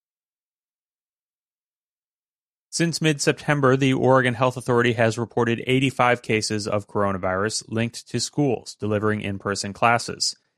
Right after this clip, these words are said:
Last week alone, officials reported twenty-six new cases.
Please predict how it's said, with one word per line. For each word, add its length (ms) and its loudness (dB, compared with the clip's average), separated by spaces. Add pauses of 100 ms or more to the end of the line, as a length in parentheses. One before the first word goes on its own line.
(400)
Last 260 2
week 160 -4
alone, 440 2
officials 440 -6
reported 400 -2
twenty-six 640 -4
new 140 -4
cases. 580 -4